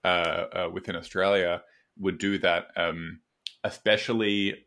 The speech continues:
uh, there are diff-, so there are different names for this particular constellation, but, um, I think the Wiradjuri name is Gugurman,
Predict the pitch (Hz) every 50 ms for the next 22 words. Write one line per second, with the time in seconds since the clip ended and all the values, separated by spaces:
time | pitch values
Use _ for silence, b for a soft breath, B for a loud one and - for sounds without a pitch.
0 | _ - 113 120 117 120 120 120 117 131 135 - - - 113 98 101 101 101 98
1 | 117 117 120 95 92 92 95 92 95 92 - - - 92 87 90 - - - -
2 | 98 - - 92 - - 92 90 - 87 90 90 90 - - 85 73 95 90 -
3 | - 85 87 85 85 85 - _ _ _ - _ _ _ _ - _ _ _ _
4 | _ _ _ - 87 82 - - - - - - 110 110 110 - - - - _
5 | _ _ _ _ _ _ _ _ - - 95 92 87 92 92 90 90 92 95 95
6 | 98 - 104 101 95 92 92 87 87 87 87 85 82 - - - 95 82 - 95
7 | 90 92 95 113 127 139 147 -